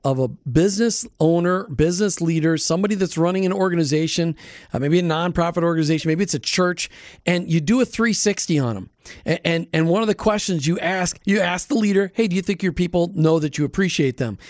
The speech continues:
And then you ask the people, "Do you feel appreciated?" And when the, when the leader, whatever the organization sees, that there's a serious disconnect, and it is there in almost every organization,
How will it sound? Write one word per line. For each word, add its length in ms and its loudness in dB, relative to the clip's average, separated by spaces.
And 180 2
then 80 2
you 140 2
ask 220 0
the 60 -4
people, 320 0
"Do 140 0
you 80 0
feel 180 2
appreciated?" 560 0
And 80 0
when 200 0
the, 220 0
when 220 4
the 120 2
leader, 640 0
whatever 220 2
the 100 2
organization 520 2
sees, 520 0
that 280 4
there's 280 4
a 80 2
serious 380 2
disconnect, 420 0
and 120 0
it 80 0
is 220 -2
there 340 0
in 160 -2
almost 300 0
every 240 0
organization, 680 0